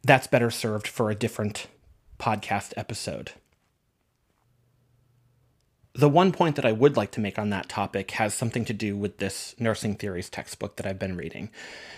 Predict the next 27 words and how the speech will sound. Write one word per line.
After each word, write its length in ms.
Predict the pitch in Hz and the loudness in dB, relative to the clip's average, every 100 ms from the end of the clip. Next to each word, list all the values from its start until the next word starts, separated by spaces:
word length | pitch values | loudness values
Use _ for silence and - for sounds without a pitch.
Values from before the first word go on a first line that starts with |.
| - - - _ _ - | -18 -20 -20 _ _ -2
I 60 | 143 | -2
think 340 | - 208 202 | 2 0 4
there's 240 | 185 135 | 2 2
maybe 320 | 139 139 135 123 | 2 0 2 -2
one 580 | 110 110 113 113 120 | 0 2 4 6 4
person 640 | 113 - 104 - 98 98 98 - - - | 2 -2 -2 -2 -2 -2 -6 -14 -20 -4
who 440 | 131 117 110 101 - _ | 2 2 2 -2 -8 _
people 220 | - 127 | -2 -2
consider 520 | 131 127 110 117 110 110 | -2 -2 0 0 2 2
to 160 | 113 | 0
be 120 | 110 | -2
a 40 | 110 | 0
nurse, 640 | 104 104 107 - - - - - _ _ _ _ _ | 0 0 -2 -4 -10 -12 -16 -20 _ _ _ _ _
who 120 | - | 4
maybe 200 | 147 196 | 6 6
was 240 | 139 110 110 | 6 4 4
a 40 | |
nurse, 300 | 90 92 - | 0 -4 -2
I 60 | 113 | 0
actually 240 | 123 120 | 2 0
don't 180 | 117 110 | 0 0
know 160 | 107 101 | -2 -2
his 240 | - 95 | -4 -6
history, 560 | - 110 - 69 90 - _ - | -6 -6 -6 -10 -10 -14 _ -20
who 580 | - 139 127 120 117 110 - - _ _ | -6 0 2 4 2 0 -6 -20 _ _
has 340 | - 135 123 120 | 2 6 4 2
some 720 | - - 160 160 165 160 | -2 2 4 4 2 2